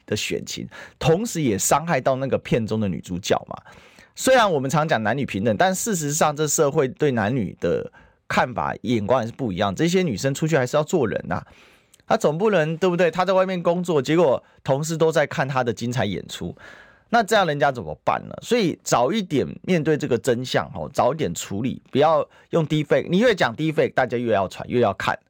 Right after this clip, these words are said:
好，而且现在因为调查局也否认，对不对？调查局就已经公布出来说是假的嘛，就没有，就是你说 deepfake，就没有嘛，没有 deepfake，可是你又否认那是你自己嘛，因为你说是你是被伪造的，那变成无主影片的时候，那大家就乱传，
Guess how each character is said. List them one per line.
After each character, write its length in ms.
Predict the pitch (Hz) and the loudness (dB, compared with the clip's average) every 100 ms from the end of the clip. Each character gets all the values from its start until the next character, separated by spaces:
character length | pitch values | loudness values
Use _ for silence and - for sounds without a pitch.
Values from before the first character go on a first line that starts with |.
| _ | _
好， 140 | - - | 0 2
而 100 | 185 | 2
且 120 | 151 | 0
现 240 | 117 180 143 | 0 0 2
在 100 | 156 | 0
因 80 | |
为 60 | 160 | 2
调 120 | 147 | 0
查 80 | 123 | 0
局 120 | 113 | -2
也 100 | 98 | -4
否 220 | 104 78 | -4 -2
认， 280 | 87 107 73 - | 2 0 0 0
对 100 | 175 | 2
不 60 | 147 | 2
对？ 100 | 123 | 2
调 140 | 175 | 2
查 100 | 151 | 2
局 140 | 139 120 | 0 0
就 180 | 156 120 | 0 0
已 80 | |
经 180 | 101 143 139 | -2 -4 0
公 180 | 143 | -2
布 140 | 147 135 | 0 0
出 40 | |
来 120 | 131 | 0
说 100 | 120 | 0
是 80 | 127 | -6
假 180 | 123 - - | -4 -4 -4
的 100 | - 57 | -8 -8
嘛， 120 | - - - - | -10 -12 -20 -4
就 220 | 170 165 | 2 2
没 100 | - | 2
有， 80 | 151 | 0
就 160 | 123 165 | 2 2
是 160 | 170 | 2
你 160 | 143 104 | 2 0
说 400 | - 151 151 - - - | 2 2 2 0 -4 -2
deepfake， 220 | 156 135 | 0 2
就 140 | 151 | 2
没 220 | 139 135 | 2 2
有 200 | 196 135 | 4 2
嘛， 160 | - 50 | -2 -2
没 80 | 131 | 0
有 60 | 123 | 0
deepfake， 280 | 117 110 | 0 0
可 100 | 98 | 0
是 100 | 156 | 2
你 80 | 214 | 4
又 100 | 156 | 2
否 220 | 175 117 | 2 0
认 80 | 123 | 2
那 80 | 131 | 0
是 100 | 131 | -2
你 140 | 92 | -6
自 140 | - 107 | -6 -8
己 240 | - - - | -8 -14 -16
嘛， 80 | - | -4
因 80 | 135 | -2
为 60 | |
你 80 | 110 | 0
说 120 | 113 | 0
是 100 | 113 | -2
你 60 | 90 | -4
是 120 | - | -4
被 120 | 117 | 0
伪 200 | 76 82 | 0 0
造 180 | - - | -2 -4
的， 100 | - - - - | -4 -12 -20 -4
那 100 | 202 | -2
变 160 | 196 202 | 2 2
成 140 | 165 | 0
无 180 | 139 202 | 0 0
主 200 | 185 143 | 0 0
影 120 | 107 | 0
片 160 | - 135 | 0 0
的 80 | 107 | 0
时 60 | |
候， 60 | 127 | -2
那 80 | 139 | -2
大 140 | 131 | -2
家 60 | 139 | -2
就 120 | 139 | 0
乱 200 | 131 98 | 0 -2
传， 240 | - 64 | -6 -8